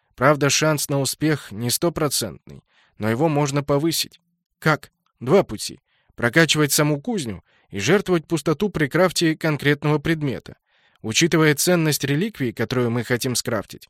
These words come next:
я бы посоветовал вот что. Сначала дождёмся окончания строительства стабилизатора, потом проапгрейдим кузню хотя бы на уровень, а остальное добьём вливаниями пустоты.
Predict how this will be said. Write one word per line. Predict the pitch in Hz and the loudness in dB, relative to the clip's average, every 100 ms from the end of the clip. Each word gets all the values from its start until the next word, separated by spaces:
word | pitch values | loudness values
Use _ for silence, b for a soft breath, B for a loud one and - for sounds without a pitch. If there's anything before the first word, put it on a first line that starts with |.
| b b b | b b b
я | 101 160 | -2 2
бы | 175 | 2
посоветовал | 170 160 156 170 156 156 151 | 2 2 2 2 0 0 0
вот | 165 156 | 0 -4
что. | - 71 73 _ _ _ - | -6 -12 -16 _ _ _ -8
Сначала | 127 123 175 170 | -2 2 2 2
дождёмся | 147 147 120 170 151 151 143 | 2 2 2 0 2 2 2
окончания | 147 139 - 160 151 143 | 0 0 0 0 0 -2
строительства | 135 151 175 - 131 147 143 | 0 -2 -2 -6 -8 -4 -4
стабилизатора, | 143 143 147 151 196 - 87 - b b b | -2 -2 0 2 2 0 -8 -16 b b b
потом | 113 160 175 | -6 0 0
проапгрейдим | 156 151 139 135 185 170 147 139 | 2 4 4 4 4 4 0 -2
кузню | - 196 151 135 | -4 -4 -2 -4
хотя | - 120 156 | -4 -2 0
бы | 151 | 0
на | 139 143 | 0 0
уровень, | 175 143 87 82 _ | 0 -2 -6 -12 _
а | - 135 | 0 2
остальное | 135 147 170 202 160 | 4 2 2 2 2
добьём | 127 127 175 156 | 0 2 0 2
вливаниями | 135 139 165 151 143 135 | 0 2 2 2 0 0
пустоты. | 143 - 123 - - | -2 -2 -2 -6 -12